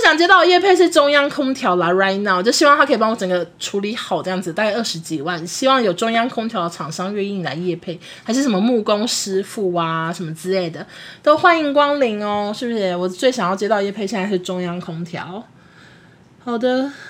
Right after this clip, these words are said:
有人说我之后会团购什么，其实我真的不知道会团购什么，那我用暗示性的讲好了，我不，因为我不知道，我不知道可不可以，可不可以那个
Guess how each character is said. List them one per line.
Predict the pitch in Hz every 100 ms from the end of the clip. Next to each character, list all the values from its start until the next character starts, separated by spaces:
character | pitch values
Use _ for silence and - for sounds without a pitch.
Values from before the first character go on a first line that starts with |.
| - - -
有 | 226
人 | 240
说 | 277
我 | 311
之 | 208 - 254
后 | 285 277
会 | 277
团 | 254 - 175 180
购 | 226 190
什 | - 135
么， | 120 190 262 - - - -
其 | 349
实 | 453 359
我 |
真 | 349 370
的 |
不 | 359
知 | 349 320
道 | 330 285 208 - - - -
会 | 311
团 | - 226 196
购 | 233 233
什 | - 165
么， | 156
那 | 214
我 | 302
用 | 226 247
暗 | 262 233
示 | 254 214
性 | 240 202
的 | 170 135 151 - -
讲 | 156 143
好 | 139 117
了， | 139
我 | 180
不， | 247 330
因 | 311
为 | 440
我 | 294
不 | 277
知 | 262
道， | 277 294 294 - - - -
我 |
不 | 226
知 | 285
道 | 330 330
可 | 302
不 | 208
可 | 247 254 214
以， | 208 185 170 - _
可 | - 208
不 | 247
可 | 262 262
以 | 185
那 | 202
个 | 196 175